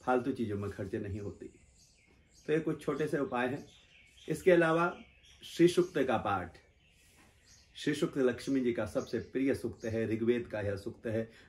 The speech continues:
जो व्यक्ति श्री सूक्त का पाठ करता है, उसके जीवन में लक्ष्मी स्थिर होकर रह जाती है।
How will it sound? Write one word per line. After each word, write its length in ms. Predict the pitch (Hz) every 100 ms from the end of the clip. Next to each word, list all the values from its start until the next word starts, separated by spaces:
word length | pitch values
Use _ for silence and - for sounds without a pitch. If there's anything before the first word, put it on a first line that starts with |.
| -
जो 120 | 127
व्यक्ति 280 | 135 135 120
श्री 200 | - 139
सूक्त 300 | 135 175 131
का 140 | 113
पाठ 340 | 95 95 95 -
करता 320 | 101 87 104
है, 260 | 95 - - - - _ _ _ _ _ _ _ _ _ _ - - _ -
उसके 260 | 127 - 117
जीवन 300 | 117 117 110
में 120 | 107
लक्ष्मी 400 | 104 - 104 101
स्थिर 220 | - 104
होकर 240 | 98 95
रह 160 | 104 104
जाती 400 | 113 110 -
है। 60 | 110